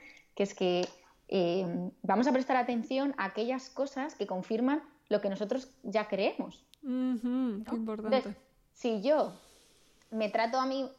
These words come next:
Speaker 1: o me considero una persona que no valgo o me trato a mí de una manera que no valgo, probablemente estoy recibiendo información externa de, mm, que los demás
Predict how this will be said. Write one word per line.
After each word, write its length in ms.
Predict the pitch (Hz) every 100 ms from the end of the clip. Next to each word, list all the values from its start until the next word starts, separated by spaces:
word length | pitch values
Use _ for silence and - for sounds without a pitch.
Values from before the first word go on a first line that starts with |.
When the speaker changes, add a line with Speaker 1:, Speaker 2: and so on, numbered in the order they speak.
| - 208 202
Speaker 1:
o 100 | 208
me 120 | 202
considero 380 | 196 196 190 202
una 140 | 247 240
persona 420 | 233 277 269 196
que 100 | 196
no 160 | 196
valgo 460 | 214 277 262 190 190
o 120 | 185
me 140 | 185 185
trato 240 | 202 202
a 40 | 247
mí 100 | 254
de 60 |
una 100 | 247
manera 340 | 233 240 240 202
que 80 |
no 160 | 180 196
valgo, 520 | 240 277 254 285 - - -
probablemente 460 | 208 220 269 247
estoy 200 | 214 190
recibiendo 380 | 220 247 269 247
información 500 | 185 190 180 190 226
externa 640 | 262 - 285 277 254 285 -
de, 380 | 196 202 196 -
mm, 440 | 196 190 185 185 190 - _ -
que 100 | 202
los 140 | 196
demás 420 | 190 190 233 -